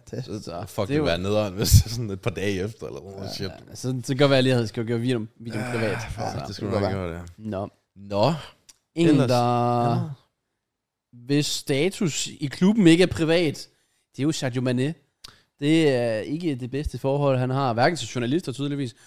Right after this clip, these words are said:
Speaker 3: men også til, øh, til Bayern München. Og det lugter jo langt væk af Saudi.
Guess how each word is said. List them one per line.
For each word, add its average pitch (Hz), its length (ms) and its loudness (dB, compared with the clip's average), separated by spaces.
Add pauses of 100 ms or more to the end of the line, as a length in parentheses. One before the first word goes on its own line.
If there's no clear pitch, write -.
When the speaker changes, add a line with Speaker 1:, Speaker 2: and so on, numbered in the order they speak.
(200)
Speaker 3:
men 123 140 -14
også 123 240 -10
til, 127 340 -4
øh, 110 140 -4
til - 80 -12
Bayern 117 280 0
München. 120 220 -2
Og 117 60 -2
det 151 80 2
lugter 180 320 2
jo 117 60 -4
langt 117 240 -6
væk 104 100 -12
af 107 60 -12
Saudi. 98 340 -10